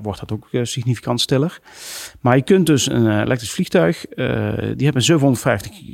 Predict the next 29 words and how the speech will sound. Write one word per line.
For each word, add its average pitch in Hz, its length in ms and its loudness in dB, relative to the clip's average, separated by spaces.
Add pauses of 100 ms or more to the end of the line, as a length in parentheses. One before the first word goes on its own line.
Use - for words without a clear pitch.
(120)
meter 113 460 2
aan, 95 240 -2
eh, 95 200 -6
startbaan 151 480 0
nodig. 156 340 2
Dat - 160 -4
is - 60 -12
dan 101 180 -6
wat 95 180 -14
korter - 380 0
en - 140 -8
wat 92 140 -16
compacter. 147 580 -2 (760)
En 127 440 4
er 113 120 -2
zijn 139 260 2
in 127 140 4
Europa 156 520 4 (220)
ruim 113 360 0
tweeduizend 165 640 2
vliegvelden 156 800 2
waar 127 140 2
je 135 60 0
dan 127 160 2
op 127 120 0
kunt 120 180 0
landen 92 360 -4 (140)
en 101 120 -2
stijgen. - 400 -6